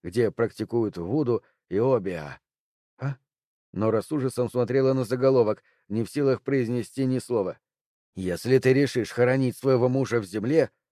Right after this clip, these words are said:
запомни, что я тебе сказал. Появятся вопросы, я всегда к твоим услугам».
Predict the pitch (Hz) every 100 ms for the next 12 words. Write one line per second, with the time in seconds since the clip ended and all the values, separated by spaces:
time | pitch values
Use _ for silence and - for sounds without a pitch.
0 | - 92 120 - 151 139 104 - 98 98
1 | - 92 92 - 80 73 69 - _ _
2 | _ - 95 101 110 113 - 110 - 107
3 | 127 175 - _ 117 135 - 151 101 98
4 | 147 135 185 131 156 165 190 165 95 76